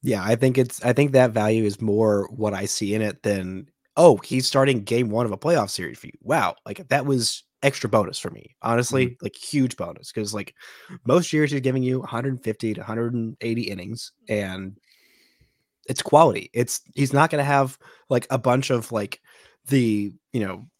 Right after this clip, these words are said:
Speaker 1: the top end starts of, like, "Oh, he went seven innings and struck out eighteen." It's like, "Oh, he did seventeen starts in a row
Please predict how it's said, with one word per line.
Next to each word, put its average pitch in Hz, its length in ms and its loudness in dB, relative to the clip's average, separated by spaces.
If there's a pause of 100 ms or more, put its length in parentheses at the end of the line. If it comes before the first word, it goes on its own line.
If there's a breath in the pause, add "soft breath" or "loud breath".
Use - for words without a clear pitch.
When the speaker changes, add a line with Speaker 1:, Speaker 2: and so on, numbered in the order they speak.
(180)
Speaker 1:
the 127 80 0
top 131 380 -2
end 120 200 0
starts 113 300 -4
of, - 100 -8
like, - 160 -8
"Oh, 165 140 2
he 139 120 -2
went 139 220 -2
seven 147 360 0
innings 113 280 -2
and 101 80 -12
struck 113 300 -4
out 104 240 -6
eighteen." 120 640 -4 (280 soft breath)
It's - 220 -6
like, 107 260 -4
"Oh, 123 280 4 (500)
he 123 120 -2
did 113 280 -2 (500)
seventeen 127 680 0
starts 117 320 -4
in 120 80 -2
a 113 40 -6
row 101 400 -4